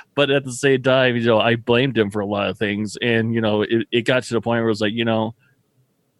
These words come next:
I don't think it, I don't think it really hit home until I, until I became a parent and started realizing, like, "Oh, no,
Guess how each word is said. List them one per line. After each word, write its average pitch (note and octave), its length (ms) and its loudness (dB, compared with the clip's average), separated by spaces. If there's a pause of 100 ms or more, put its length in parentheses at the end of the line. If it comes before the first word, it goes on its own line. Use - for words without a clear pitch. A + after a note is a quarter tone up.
(400)
I C3 60 0
don't C3 220 0
think A#2 180 0
it, A2 240 2
I A#2 80 0
don't A#2 180 0
think A2 160 -4
it G#2+ 100 0
really G#2 540 -2
hit A#2+ 240 -2
home B2 360 -2
until G#2 240 -2
I, G2 180 -4
until A2 500 -4
I A2+ 140 2
became D#3 340 -4
a F#2 60 -8
parent F#2 500 -8
and A2 320 -2
started G#2+ 300 -6
realizing, G2+ 640 -4
like, G2 260 -4
"Oh, G2+ 460 -4 (380)
no, F#2 240 -16